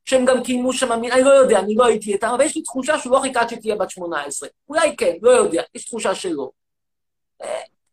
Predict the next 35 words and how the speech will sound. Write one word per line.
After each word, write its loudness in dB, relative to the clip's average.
אז -
אני -6
רוצה -2
לצאת 0
עם -6
גבר 0
בן -4
שלושים. -10
עכשיו, 0
את -6
שואלת 4
אותי, 0
האם -2
כגבר 2
בן -2
שלושים -4
הייתי -6
רוצה -4
לצאת, -6
נגיד -8
אם -6
הייתי -6
בן -8
שלושים, -8
הייתי -12
רוצה -12
לצאת -14
עם -14
ילדה -6
בת -8
שש -6
עשרה? -4
את -10
האמת, -2
האמת, -4